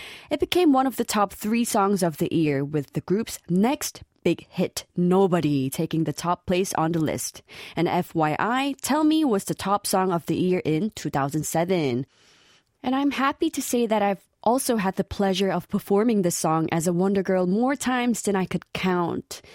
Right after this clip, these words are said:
in English version and in Korean version. Ooh, this song came out before I joined the team, and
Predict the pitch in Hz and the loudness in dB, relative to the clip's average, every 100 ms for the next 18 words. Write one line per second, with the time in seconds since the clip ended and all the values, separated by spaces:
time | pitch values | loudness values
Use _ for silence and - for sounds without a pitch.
0 | - 175 175 - 262 269 269 - 240 233 | -8 -4 -2 0 0 2 0 -2 -2 -2
1 | 208 226 226 220 185 170 165 190 190 214 | 0 0 0 0 0 0 -2 0 0 2
2 | 208 190 185 180 185 185 180 190 185 - | 0 2 0 0 0 0 -2 -4 -6 -14
3 | - - - - - _ 220 208 180 160 | -20 -20 -20 -20 -20 _ 0 2 2 -2
4 | - - 208 339 - 339 339 330 311 262 | -6 -6 -2 -2 0 0 2 0 0 0
5 | 254 214 196 190 202 - 220 202 175 165 | 0 2 0 0 -4 0 2 2 2 0
6 | 160 156 156 151 - 165 151 135 131 139 | 0 2 0 -2 -2 0 0 0 -2 -4
7 | 139 - - - - 175 | -8 -16 -20 -12 -6 -4